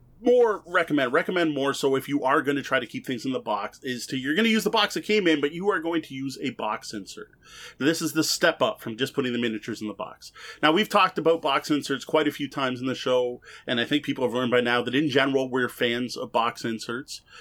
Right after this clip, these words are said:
Um, when you get to games with miniatures, there are a number of companies putting out inserts specifically designed to protect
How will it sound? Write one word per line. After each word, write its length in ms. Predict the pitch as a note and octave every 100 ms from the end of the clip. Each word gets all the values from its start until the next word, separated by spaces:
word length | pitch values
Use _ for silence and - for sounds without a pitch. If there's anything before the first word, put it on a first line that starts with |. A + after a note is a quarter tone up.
| - -
Um, 560 | C3 B2+ B2 A2+ G#2 G#2 _ _ _ _
when 240 | D3+ F#3+ G#3+
you 160 | A3+
get 400 | C#3 D3+ D#3+ _
to 100 | -
games 320 | A#2 C3+ C3+ B2+
with 140 | A#2
miniatures, 480 | B2 A2+ G#2+ G2+ F#2+
there 160 | C3 F3
are 120 | F3
a 60 | C#3
number 440 | C3 D#3+ D#3 D#3
of 180 | C#3+ -
companies 420 | B2 A#2 A#2 A2
putting 300 | - C3+ D3
out 240 | C3+ B2+ -
inserts 580 | B2 A2+ - A2+ G#2+ - - - -
specifically 760 | - - G3+ - G#3+ A3 G#3 G3+
designed 560 | F#3 C3+ C3 D#3+ G3
to 120 | - C#3+
protect 520 | A2 - E3 -